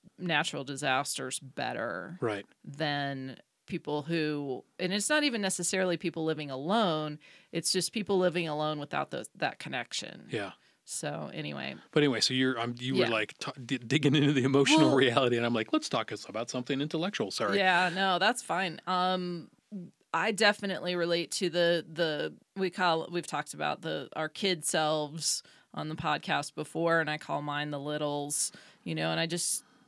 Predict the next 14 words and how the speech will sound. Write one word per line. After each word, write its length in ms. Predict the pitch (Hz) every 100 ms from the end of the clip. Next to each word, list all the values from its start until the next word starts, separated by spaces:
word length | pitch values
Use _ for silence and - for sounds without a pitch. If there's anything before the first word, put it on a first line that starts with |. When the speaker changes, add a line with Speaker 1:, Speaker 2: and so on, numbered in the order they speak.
| _ - _
Speaker 1:
conceptualize, 960 | - 196 - 208 - 214 165 165 170 -
like, 280 | 165 - -
every 560 | - 170 160 175 170 -
age 920 | 160 180 220 160 151 147 - - - -
of 240 | 160 151
myself, 920 | 160 151 165 233 269 160 147 151 - -
and 180 | 165
I've 420 | 151 156 156 156 -
done 200 | 160 151
a 100 | 143
lot 300 | 147 147 147
of 120 | 143
work 380 | 143 175 226 -
around 640 | 175 156 156 151 147 143